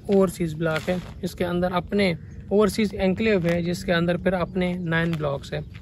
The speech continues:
Sorry, ring road के ऊपर भी काफ़ी तेज़ी के साथ काम शुरू है। इसको वैसे delivery का time जो दिया हुआ है वो, अ, फरवरी दो हज़ार पच्चीस दिया हुआ है। और लेकिन उसके मुताबिक जो मैंने अभी देखी situation, तो काम की रफ्तार बहुत ज़्यादा है और बहुत तेज़ है।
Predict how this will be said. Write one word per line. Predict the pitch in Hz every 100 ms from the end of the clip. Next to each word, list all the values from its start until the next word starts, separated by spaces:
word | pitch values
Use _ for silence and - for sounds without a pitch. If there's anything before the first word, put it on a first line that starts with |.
| - - -
Sorry, | - 214 220 214
ring | 196 240
road | 254 220
के | 247
ऊपर | 220 233
भी | 208 226
काफ़ी | 214 208 254
तेज़ी | 247 226 226 240
के |
साथ | 226 208
काम | 190 196 196
शुरू | 185 202 220
है। | 233 220
इसको | - 214
वैसे | 208 196 220
delivery | 196 190 202 226
का | 214
time | 202 208
जो | 202 190
दिया | 185 202
हुआ | 208 202
है |
वो, | 196 196 196
अ, | 180 170 165
फरवरी | 165 190 196 196
दो | 185
हज़ार | 175 175
पच्चीस | 180 180 220 185
दिया | 180 175
हुआ | 170
है। | 202 - - - - - - - -
और | 165 165 160 156
लेकिन | 160 170 190
उसके | 190 -
मुताबिक | 202 185 185 175 190 196
जो | 170 175
मैंने | 170 180 202 214 208
अभी | 180 170 190
देखी | 170 170 170 202
situation, | - 180 180 165 170
तो | 160 170 160
काम | - 165 165 170
की | 175
रफ्तार | 160 156 165 160
बहुत | 151 165 170
ज़्यादा | 156 156 156
है | 165
और | 156
बहुत | 143 156 165
तेज़ | - 165 160
है। | 160